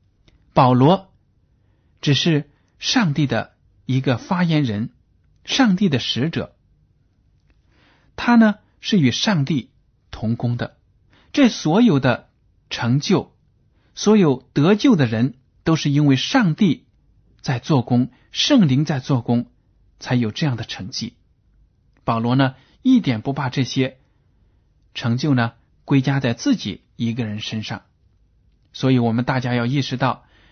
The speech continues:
如果上帝招呼我们去侍奉教会的工作，那么千万千万要记住，上帝才是一切工作的发起者和完成者。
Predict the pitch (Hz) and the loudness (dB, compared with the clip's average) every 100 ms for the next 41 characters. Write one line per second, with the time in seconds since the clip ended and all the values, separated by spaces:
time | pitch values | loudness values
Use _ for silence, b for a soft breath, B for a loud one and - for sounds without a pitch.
0 | b b _ 139 143 135 190 139 139 127 | b b _ 0 0 -2 -2 -2 -2 -6
1 | - _ - 196 196 190 180 120 123 131 | -8 _ -4 -2 0 0 0 0 -2 -2
2 | 127 - _ _ _ _ - - 160 - | -6 -6 _ _ _ _ -12 -6 -4 -2
3 | 127 175 131 127 113 - 127 127 127 - | -2 -2 -4 -4 -6 -4 -2 0 -4 -4
4 | _ _ _ _ _ 139 120 107 _ _ | _ _ _ _ _ 0 0 -2 _ _
5 | _ _ - 196 190 190 127 - 131 131 | _ _ -6 -2 0 0 -2 -4 -2 0
6 | 117 - _ _ 117 107 156 127 117 - | -2 -6 _ _ -8 -6 -6 -4 -4 -8
7 | _ _ _ - - 226 139 165 - - | _ _ _ -4 -2 0 0 0 -2 -6
8 | _ _ _ _ _ _ - - 127 - | _ _ _ _ _ _ -10 -8 -6 -6
9 | 123 - _ _ _ _ 120 143 - 147 | -8 -10 _ _ _ _ -4 -2 -2 -4
10 | - 151 151 165 123 104 - _ _ _ | -2 -2 0 0 -2 -4 -8 _ _ _
11 | - - 180 180 - 143 113 - _ _ | -10 -6 -4 -4 -4 -4 -6 -10 _ _
12 | _ - 110 101 120 - 110 107 95 | _ -8 -6 -4 -6 -6 -10 -10 -14